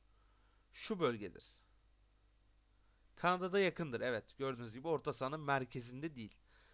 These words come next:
Kanada daha yakın bir bölgede oynuyor. Devam edelim okumaya. Kendisi için yarı orta saha, yarı kanat oyuncusu da denilebilir. Gördüğünüz gibi yani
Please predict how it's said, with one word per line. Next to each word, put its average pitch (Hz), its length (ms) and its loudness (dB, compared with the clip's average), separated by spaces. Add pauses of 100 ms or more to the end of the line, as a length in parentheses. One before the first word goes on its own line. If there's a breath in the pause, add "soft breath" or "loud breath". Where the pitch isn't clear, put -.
(200 soft breath)
Kanada 190 380 2
daha 185 180 6
yakın 117 360 0
bir 104 40 -8
bölgede 110 360 -4
oynuyor. 104 400 -10 (1700)
Devam 196 240 6
edelim 113 340 -4 (220)
okumaya. 113 460 -8 (2000 soft breath)
Kendisi 196 720 0
için 180 260 -4
yarı 185 280 0
orta 175 240 2
saha, 202 160 0
yarı 185 260 4
kanat 160 300 -2
oyuncusu 147 360 -4
da 180 40 -4
denilebilir. 160 460 -2
Gördüğünüz 151 520 -2
gibi 110 160 -6
yani 131 340 0